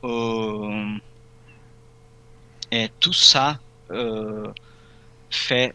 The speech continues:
euh, que on, on puisse vivre, euh, d'une manière plus saine, euh, et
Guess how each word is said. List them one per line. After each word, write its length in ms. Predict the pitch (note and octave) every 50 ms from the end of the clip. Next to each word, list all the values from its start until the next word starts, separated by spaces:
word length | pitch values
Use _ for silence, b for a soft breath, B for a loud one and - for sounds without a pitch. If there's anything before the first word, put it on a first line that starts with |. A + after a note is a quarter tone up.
| - -
euh, 220 | A#2 A2 G2+ - - - -
que 680 | - - B2 A#2 A2 A2 A2 G#2+ G#2+ G#2+ G#2+ G#2+ G#2+ - - - - - - - - - - - - - - -
on, 120 | - G#2+ - - A2+
on 40 | A2 - - -
puisse 300 | - C3+ B2 - - - - -
vivre, 600 | - C3+ C3+ B2+ A#2 - - - - - - G#2 - - - - - -
euh, 240 | A2 G#2+ G#2 G#2 G#2
d'une 240 | G#2+ G#2+ A2 A2 G#2+
manière 560 | A2 A2+ A2 A2 G#2+ G#2+ A2 A2+ A2+ - - - - - - - - - -
plus 160 | - B2 A#2+
saine, 840 | A2+ - - - - A2+ A2+ A#2 A#2+ A#2+ A#2+ A#2 A2+ A2 G#2+ G#2+ G#2 - B B B B - -
euh, 540 | G#2+ G#2 G#2+ G#2 G#2 G#2+ G#2+ G2+ G2+ G2 G2+ - - b b b b b b b b b b b b - - - - - - - -
et 260 | A2+ A2 G#2+ G#2+